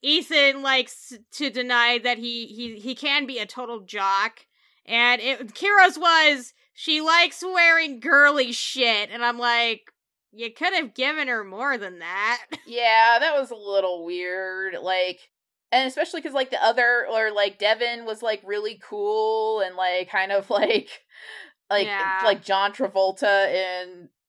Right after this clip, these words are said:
Speaker 2: uh, Saturday Night Fever, but, like, uh, Cassidy was kind of just a massive nerd with bad skin. <laughs>
Speaker 1: Yeah, Cassidy, like, as soon as they point out the opposite thing, and you kinda learn that later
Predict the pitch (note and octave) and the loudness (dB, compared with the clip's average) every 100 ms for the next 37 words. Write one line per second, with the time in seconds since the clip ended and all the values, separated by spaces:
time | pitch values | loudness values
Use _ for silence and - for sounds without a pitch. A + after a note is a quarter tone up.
0 | - F3+ E3+ E3 G3 F#3 F#3+ F#3+ F#3+ F#3 | 0 2 2 0 2 2 0 -4 -4 -6
1 | - G3+ G3 G#3 G#3 G3 F#3 D3 F3 F3 | -12 -14 -8 -4 -2 0 0 2 4 4
2 | F3 E3+ _ _ _ _ F#3 F#3+ F3 F3 | 2 -2 _ _ _ _ 4 6 6 4
3 | - A3 G3+ G#3 G#3+ G#3+ G3+ F#3 - F#3+ | 0 4 4 2 -8 -10 -8 -8 -4 -2
4 | F#3+ F3+ G3+ - E3+ D3+ _ G3 F#3+ F3 | -2 -8 -10 -6 -6 -6 _ -6 -2 -2
5 | - G3 F3 F3 E3+ F#3 G3 F#3+ F3 F3 | -2 -12 -12 -6 -2 -2 -2 -6 -6 0
6 | E3+ F3+ F3 - D#3+ C#3 F3+ C4 C#4 - | 2 2 -2 -16 -14 -10 -6 -4 -4 -6
7 | _ _ _ - C4+ C#4+ C#4 C4+ C#4 - | _ _ _ -8 0 4 6 4 0 2
8 | G4+ B4+ C5+ B4 D#4+ F4+ F4 E4 G4 A4+ | 6 6 6 2 2 -2 -2 -4 0 0
9 | G4+ F4+ E4+ D#4 D4+ C#4+ A#3 B3 B3+ B3 | 0 -2 -2 0 -2 -2 0 0 0 -6
10 | C4+ - A#3 A#3 A#3 B3+ C4+ B3 A#3+ A#3 | -6 -4 -4 -4 -6 0 0 0 -2 -2
11 | A3+ - A#3+ A#3+ A#3+ A#3 A3 | -4 -6 -2 0 2 0 -2